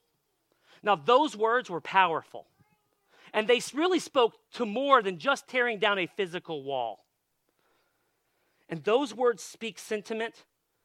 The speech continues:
that we understand and our hearts echo today. And frankly, the message of our passage today is that same message. As we continue in Paul's letter to the Ephesian church,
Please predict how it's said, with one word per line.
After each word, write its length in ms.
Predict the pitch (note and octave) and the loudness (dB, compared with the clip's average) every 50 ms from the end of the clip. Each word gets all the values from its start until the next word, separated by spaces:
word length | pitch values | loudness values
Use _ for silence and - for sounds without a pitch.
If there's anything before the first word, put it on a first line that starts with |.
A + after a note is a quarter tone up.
| _ _ _ _ _ _ | _ _ _ _ _ _
that 200 | - F3+ D3+ C#3+ | -6 -6 -6 -6
we 180 | D3 G3+ G#3 G#3 | -8 -8 -4 -4
understand 640 | F#3+ F#3 E3 E3+ G3 - - - D#3 D3+ C#3+ C3 B2+ | -4 -4 -4 -6 -10 -10 -10 -10 -10 -8 -8 -8 -4
and 120 | C#3+ C#3 | -2 0
our 160 | E3 F#3+ F#3+ | 2 2 2
hearts 400 | - - - G#3 G3+ F#3+ - - D#3 | 0 -2 -2 -2 -2 -2 -4 -8 -8
echo 360 | - E3 D3+ - - C#3+ C3 | -6 -6 -6 -4 -6 -6 -6
today. 500 | B2 - - A2+ C3 B2+ A2+ G2+ F#2 - _ _ _ _ _ _ _ _ _ _ _ _ _ _ _ _ _ - | -8 -10 -14 -12 -12 -12 -12 -12 -16 -18 _ _ _ _ _ _ _ _ _ _ _ _ _ _ _ _ _ -12
And 100 | - D#3+ | -12 -8
frankly, 500 | - - A#3+ B3+ A#3+ - A3 G3+ F3 - _ _ _ _ _ - | -2 0 0 0 0 0 -4 -4 -4 -6 _ _ _ _ _ -4
the 80 | F3+ | -2
message 480 | F3 E3+ F3 A3 A3 G3+ - B3 F3+ G3 | -2 2 4 4 4 4 2 0 0 2
of 100 | G#3 F#3+ | 4 4
our 160 | F#3+ F3+ F3 | 4 4 2
passage 600 | - - - G3+ G3 A#3 A3 - F#3 D3 - - | 2 0 0 2 2 2 2 0 -6 -10 -10 -10
today 480 | - D#3 C3 C3 B2 A2+ G#2 G2+ G2 _ _ _ _ _ _ _ _ _ _ _ _ | -10 -10 -8 -6 -8 -8 -8 -10 -14 _ _ _ _ _ _ _ _ _ _ _ _
is 140 | - D3 B2 | -14 -10 -6
that 200 | A#2 D3+ - - | -4 -4 -4 -6
same 320 | - - E3 C#3 C3+ B2 | -8 -10 -10 -8 -8 -10
message. 520 | A#2+ A2+ G#2 - - - - - - - _ _ _ _ _ _ _ _ _ _ _ _ _ _ _ _ _ _ _ _ _ _ _ _ _ _ _ _ _ _ _ _ - | -12 -12 -14 -14 -18 -20 -20 -20 -20 -20 _ _ _ _ _ _ _ _ _ _ _ _ _ _ _ _ _ _ _ _ _ _ _ _ _ _ _ _ _ _ _ _ -4
As 120 | F3+ F3 | -4 -4
we 80 | A3 A3+ | -4 -4
continue 500 | G3 A#3+ E3+ - C4 C4+ C4 C4 B3+ A3+ | -4 -6 -4 -2 -2 -2 0 0 0 -2
in 100 | G#3 - | -2 -2
Paul's 280 | - A3+ G#3+ G#3 D#3 | 0 2 2 2 2
letter 240 | G3 A3 G#3 G#3 G3+ | 2 2 2 2 0
to 140 | - - G3+ | -4 -6 -6
the 100 | E3+ F3+ | -6 -6
Ephesian 400 | E3+ - G#3 G3+ F3+ D3 F#3 F3+ | -6 -6 -8 -10 -10 -10 -10 -12
church, 480 | D#3+ - E3+ C#3 B2+ - - - - | -8 -8 -6 -6 -6 -8 -10 -14 -16